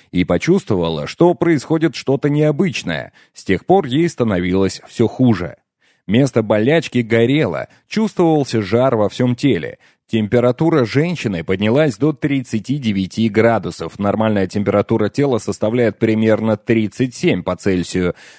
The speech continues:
На следующий день после обнаружения сыпи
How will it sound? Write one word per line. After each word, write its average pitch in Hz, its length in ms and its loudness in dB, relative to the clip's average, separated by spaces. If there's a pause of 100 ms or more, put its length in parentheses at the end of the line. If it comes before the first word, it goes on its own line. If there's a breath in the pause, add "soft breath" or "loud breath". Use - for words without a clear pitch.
(120)
На 110 160 2
следующий 147 500 2
день 160 280 2
после 107 320 0
обнаружения 120 920 0
сыпи - 520 -6